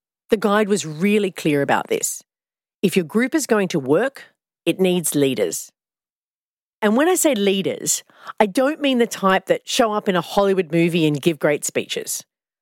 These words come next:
I mean real community leaders, the kind of people who are good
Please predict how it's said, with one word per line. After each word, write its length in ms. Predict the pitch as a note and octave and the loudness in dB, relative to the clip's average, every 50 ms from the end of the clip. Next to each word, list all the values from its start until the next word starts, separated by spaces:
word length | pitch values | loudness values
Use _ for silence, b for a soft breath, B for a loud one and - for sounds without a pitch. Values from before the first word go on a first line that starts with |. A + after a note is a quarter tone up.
| _ _ _ _ | _ _ _ _
I 100 | A3+ G#3 | 0 2
mean 240 | A3 A#3+ A#3 G#3+ F#3 | 2 2 0 -2 -2
real 340 | E3+ G3+ A3 A3+ A3+ A3 G#3+ | 0 2 2 2 2 0 0
community 640 | - - F#3+ F#3 F3+ F3+ F#3+ F#3+ F#3 D#3+ D3+ B2+ | -2 -2 -2 0 2 2 2 2 2 0 -2 -6
leaders, 540 | - D2+ E2 - D2 B1+ - - - - - _ _ _ _ _ _ _ _ _ | -6 -6 -6 -6 -6 -8 -6 -6 -6 -6 -8 _ _ _ _ _ _ _ _ _
the 80 | - F#3 | -4 -4
kind 380 | - - - B3 B3+ C4 B3+ | -4 -2 0 0 2 2 0
of 160 | C4 A#3 - - | 0 -4 -4 -4
people 420 | - A#3+ A3 - - E3 C3+ C#3+ | -2 -2 -2 0 0 0 -2 0
who 180 | - D#3 E3 E3+ | 0 0 0 2
are 80 | E3 | 0
good 500 | D#3+ D3+ F3+ G3+ G3+ F3+ D3+ A#2+ A2 D3+ | 0 -2 0 0 2 0 0 -2 -4 -2